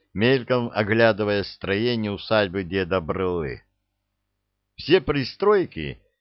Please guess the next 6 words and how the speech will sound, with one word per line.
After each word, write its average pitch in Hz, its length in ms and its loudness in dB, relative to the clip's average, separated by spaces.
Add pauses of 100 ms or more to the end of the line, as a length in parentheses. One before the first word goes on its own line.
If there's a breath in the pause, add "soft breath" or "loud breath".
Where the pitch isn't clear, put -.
(100)
действительно 139 960 -2
были 123 240 0
превращены 107 800 0
в - 40 -14
сплошную 120 1000 -4
руину. 85 680 -6